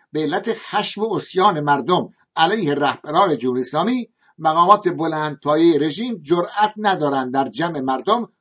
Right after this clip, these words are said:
سخنرانی کنند. استاندار هرمزگان در واکنش به برهم خوردن سخنرانی رفسنجانی، تعداد دیگری از مقامات محلی از جملهٔ رئیس دفتر خودش را نیز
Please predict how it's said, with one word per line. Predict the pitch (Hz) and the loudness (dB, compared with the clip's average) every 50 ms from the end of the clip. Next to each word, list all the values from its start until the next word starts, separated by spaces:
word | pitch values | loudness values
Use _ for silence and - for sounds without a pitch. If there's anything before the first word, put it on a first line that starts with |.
| _ | _
سخنرانی | - - - 220 190 180 208 208 190 196 196 214 226 | -20 -10 -8 -6 0 2 2 2 2 2 2 2 0
کنند. | 202 139 135 117 107 104 101 - _ _ _ _ _ _ _ _ _ _ | -2 -2 -6 -6 -8 -10 -14 -18 _ _ _ _ _ _ _ _ _ _
استاندار | - 135 131 - - 139 139 139 160 175 170 | -8 -8 -6 -4 -6 -6 -2 0 0 0 0
هرمزگان | 135 104 127 131 120 123 127 113 104 151 180 220 208 180 - _ _ _ - | 0 -2 -2 -2 -2 -4 -4 -4 0 2 2 2 2 -2 -8 _ _ _ -4
در | - - 151 | -2 -2 -2
واکنش | - 120 143 151 147 - - 139 165 220 185 180 | 0 0 2 2 0 0 -4 -4 -2 -2 -2 -2
به | - 143 | -2 -4
برهم | 127 120 147 143 127 135 131 | -2 0 0 0 0 -4 -6
خوردن | - - 135 139 139 180 196 160 - - _ _ | -6 -6 -6 -4 -2 -2 -4 -4 -6 -8 _ _
سخنرانی | - - - 139 - 135 135 135 135 143 156 170 | -14 -12 -10 -8 -6 -6 -4 -4 -4 -4 -4 -2
رفسنجانی، | 147 131 120 - - 135 131 127 127 139 156 202 247 233 - - _ _ - | -2 -4 -4 -4 -6 -8 -4 -2 -2 0 2 2 0 0 -2 -6 _ _ -4
تعداد | - 202 190 202 226 220 208 | -2 0 2 2 0 0 0
دیگری | 202 170 170 156 170 214 220 208 196 | -2 -4 -4 -2 -2 0 0 0 0
از | 175 170 156 | 0 -2 -2
مقامات | 160 156 147 143 147 160 185 180 180 | -2 0 2 2 2 2 2 0 -2
محلی | 165 156 151 143 135 131 131 135 131 139 185 240 262 262 233 190 - _ _ _ _ | -4 -6 -4 -2 -2 -2 -2 -2 -4 -4 -4 -2 -2 -2 -4 -6 -8 _ _ _ _
از | 160 170 185 185 | -2 -2 -2 -2
جملهٔ | 233 233 247 254 240 214 | -4 -4 -4 -2 -2 0
رئیس | 180 156 156 135 - - | 0 0 0 0 -2 -2
دفتر | 151 131 - - 160 185 190 | -4 -4 -4 -4 -4 -4 -4
خودش | 180 - 240 269 254 190 165 - - | -4 -6 -6 -4 -2 -2 -2 0 0
را | 175 165 | 0 2
نیز | 160 175 175 170 165 - | 2 2 0 0 -2 -4